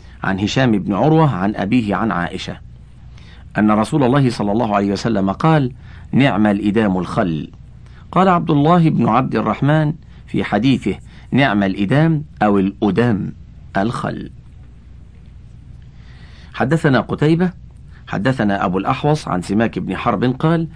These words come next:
سمعت النعمان بن بشير يقول: "ألستم في طعام وشراب ما شئتم؟ لقد رأيت نبيكم صلى الله عليه وسلم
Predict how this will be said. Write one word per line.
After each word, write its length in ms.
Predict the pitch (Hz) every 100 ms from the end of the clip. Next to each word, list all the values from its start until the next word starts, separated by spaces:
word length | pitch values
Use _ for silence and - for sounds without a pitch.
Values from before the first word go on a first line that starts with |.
| - -
سمعت 400 | - 110 139 113
النعمان 500 | 104 98 98 117 104
بن 180 | 87 98
بشير 360 | 90 - 113 90
يقول: 540 | 92 95 107 85 - - - - - - -
"ألستم 440 | 104 151 - 131 110
في 160 | 104
طعام 500 | - 104 127 120 101
وشراب 480 | 98 95 98 123 110
ما 220 | 95 92
شئتم؟ 440 | 87 175 165 190 196 - - - - -
لقد 280 | - 107 104
رأيت 320 | 131 147 131
نبيكم 500 | 113 101 123 131 107
صلى 220 | - 98
الله 280 | 104 104 92
عليه 160 | 95
وسلم 460 | 92 - 151 156